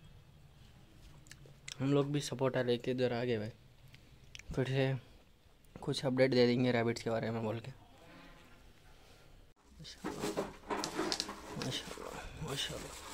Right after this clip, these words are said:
हाँ, खाती देखो।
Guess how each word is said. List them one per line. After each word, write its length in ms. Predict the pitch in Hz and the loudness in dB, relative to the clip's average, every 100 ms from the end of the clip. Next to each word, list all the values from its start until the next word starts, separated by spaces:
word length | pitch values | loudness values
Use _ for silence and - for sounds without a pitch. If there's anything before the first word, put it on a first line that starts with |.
| - - - - - - - - - | -8 -8 -6 -8 -8 -10 -12 -12 -4
हाँ, 100 | - - - - - - - - - - - - - - - | -4 -4 -12 -16 -14 -12 -10 -10 -14 -18 -20 -20 -20 -18 -10
खाती 280 | - 131 147 | -4 -2 -2
देखो। 300 | 139 135 | -2 -4